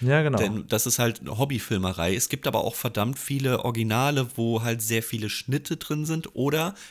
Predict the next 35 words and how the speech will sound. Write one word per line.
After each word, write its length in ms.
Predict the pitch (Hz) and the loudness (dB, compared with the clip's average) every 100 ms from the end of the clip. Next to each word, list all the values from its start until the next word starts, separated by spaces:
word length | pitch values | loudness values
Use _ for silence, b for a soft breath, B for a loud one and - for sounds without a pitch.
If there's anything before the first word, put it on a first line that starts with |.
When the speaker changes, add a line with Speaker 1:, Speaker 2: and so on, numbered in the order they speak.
| - | -2
Speaker 2:
die 60 | 117 | 0
Speaker 1:
Ah, 20 | |
Speaker 2:
tatsächlich 680 | 135 120 95 160 104 110 - | 4 4 4 2 2 0 -2
Speaker 1:
okay. 60 | B B | B B
Speaker 2:
animiert 580 | 135 139 139 139 220 247 | 0 4 4 4 2 2
sind. 360 | - - - 127 | 0 -2 -4 2
Die 80 | |
sind, 280 | 113 208 - - | 4 4 2 -6
das 240 | - 123 | -2 0
sind 140 | - 190 | 0 -2
keine 240 | - 156 | -2 -2
echten 220 | - - | -2 -4
Komponenten, 560 | 160 147 147 147 220 110 | -4 -4 -4 -4 -6 -6
die 80 | 98 | -4
man 140 | 90 | -4
da 120 | 92 | -4
sieht. 200 | 92 104 B B - | -4 -6 B B -6
Das 120 | 107 | -6
ist 60 | 113 | -4
alles 260 | 147 165 | -2 -2
animiert. 600 | - 143 143 165 113 - b b b | -2 -4 -2 -2 -2 -4 b b b
Äh, 160 | 110 | -2
gerade 340 | 104 120 135 139 | 0 2 2 2
solche 340 | 143 143 131 | 0 0 -2
Sachen, 360 | 123 135 - 127 | -2 -2 -2 -4
die 240 | 123 127 | -2 -2
Melodien 500 | 120 117 117 135 175 | 2 2 2 2 0
erzeugen, 720 | - - - 82 85 104 135 B B | 0 -2 -2 0 0 0 -6 B B
ist 80 | - | -8
einfach 260 | 117 123 | -6 -6
komplett 420 | - 156 143 120 | -4 -4 -2 -2
alles 220 | - 131 - | -2 -4 -2
falsch. 440 | 135 110 127 - B B B B B - | 0 0 -2 -6 B B B B B -10
Ähm, 300 | 82 92 104 | -6 -4 -4
ja, 220 | 101 110 | -2 -2